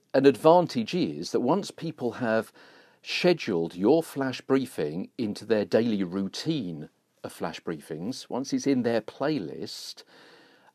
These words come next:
um, they listen to it every day. They can skip through it and go through to another one, but they're unlikely to delete it unless it really is bad or you don't provide any information, and then Alexa will pop and say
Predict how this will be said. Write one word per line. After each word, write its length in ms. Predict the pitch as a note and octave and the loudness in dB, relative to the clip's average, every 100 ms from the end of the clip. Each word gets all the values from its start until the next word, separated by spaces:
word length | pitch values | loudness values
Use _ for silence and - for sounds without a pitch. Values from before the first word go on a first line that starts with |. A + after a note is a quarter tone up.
| - | 2
um, 440 | A2+ B2+ B2+ C3+ - - - - | 6 8 6 0 -8 -20 -18 -16
they 380 | C3 - F3 B3+ | -4 6 6 6
listen 360 | A#3+ A3+ G#3 | 0 -4 -4
to 120 | - | -2
it 60 | F3+ | 0
every 240 | - E3+ | 0 0
day. 480 | E3 A3 B3 - D2+ | -2 -2 -4 -6 -2
They 100 | B2+ | 2
can 160 | - C#3 | 2 0
skip 380 | - - - - | -2 0 -2 -2
through 240 | - D4+ | 0 2
it 140 | - A2 | 2 0
and 80 | |
go 180 | A#2 C3 C3 _ | 0 0 0 _
through 240 | - D3 A#2+ | -2 0 2
to 140 | A2+ | 0
another 300 | B2 G3 F3+ | 0 0 0
one, 300 | F2 C#2 F2 | 0 -2 -6
but 140 | C3+ C3+ | -6 0
they're 160 | C#3+ | 0
unlikely 680 | D3 D3+ E3 G3 A3+ - D#3+ | 2 0 0 0 -2 -4 -6
to 360 | - C#3+ C#3 B2+ | -6 -6 -6 0
delete 580 | C3+ C3 D#3+ F3+ - - | 2 2 0 -4 -10 -12
it 320 | - G#2+ - - - _ | -10 -10 -12 -20 -20 _
unless 260 | - C#3 C3+ | -8 -8 -6
it 80 | C3 | -4
really 480 | B2 C#3 B2 B2 A2+ | 2 2 4 2 0
is 100 | - | 0
bad 540 | G#2 G2+ G2+ G2+ F#2+ - | -2 0 0 0 0 -2
or 460 | A2 F#2+ F#2 F2+ - | 2 4 4 4 2
you 200 | A2 G#2+ | -4 -2
don't 320 | - G#2 - | 2 0 0
provide 380 | G#2+ F#2+ F#2 F#2+ | -6 -4 -2 -2
any 200 | F2+ F#2 | -2 -2
information, 680 | F2 F#2+ F2 E2+ - E2+ | -6 -6 -8 -8 -6 -6
and 140 | F2 F#2 | -4 -4
then 120 | F2 | -2
Alexa 340 | F#2 - - | -2 -2 -4
will 100 | F#2 | -6
pop 240 | D#2+ F#2 - | -6 -6 -8
and 160 | E2 | -10
say 320 | - E2 E2 | -6 -4 -4